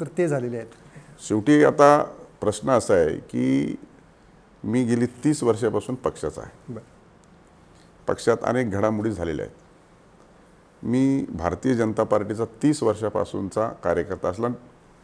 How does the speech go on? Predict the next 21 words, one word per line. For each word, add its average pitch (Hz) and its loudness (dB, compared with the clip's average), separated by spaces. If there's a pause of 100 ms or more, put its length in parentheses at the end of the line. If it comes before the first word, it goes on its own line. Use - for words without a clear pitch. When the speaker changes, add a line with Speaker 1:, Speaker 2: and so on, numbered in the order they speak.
(200)
Speaker 2:
मी 147 2 (140)
उपजत, 143 4 (600)
राजकीय 151 2
उपजत 147 4 (340)
मी 147 -2
भारतीय 98 0
जनता 78 -4
पार्टीचा 67 -10
आहे. - -20 (440)
आता 101 -2
माझ्या 101 2
तुलनेत 143 4
इतर 139 4
जर 147 8 (340)
पाहिले 107 4
तर 120 -4
सगळे 135 0
imported 104 0
आहेत. 53 -4 (200)
Speaker 1:
बरं. 127 -12 (180)
Speaker 2:
म्हणजे 101 -4